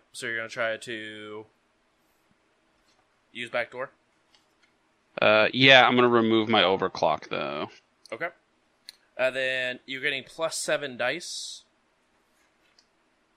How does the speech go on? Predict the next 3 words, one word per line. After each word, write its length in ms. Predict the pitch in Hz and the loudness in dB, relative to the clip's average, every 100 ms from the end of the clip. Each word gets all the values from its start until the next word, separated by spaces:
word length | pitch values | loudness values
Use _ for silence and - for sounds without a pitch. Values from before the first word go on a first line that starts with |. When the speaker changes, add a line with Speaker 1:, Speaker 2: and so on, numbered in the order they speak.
| _ _ _ _ _ _ _ _ _ _ _ _ _ _ _ _ _ _ _ _ _ _ _ _ _ _ _ _ _ _ | _ _ _ _ _ _ _ _ _ _ _ _ _ _ _ _ _ _ _ _ _ _ _ _ _ _ _ _ _ _
Speaker 1:
to 120 | - 127 | -16 -14
your 480 | 127 127 123 127 | -10 -8 -6 -6
backdoor. 420 | 123 131 139 147 | -4 -6 -6 -14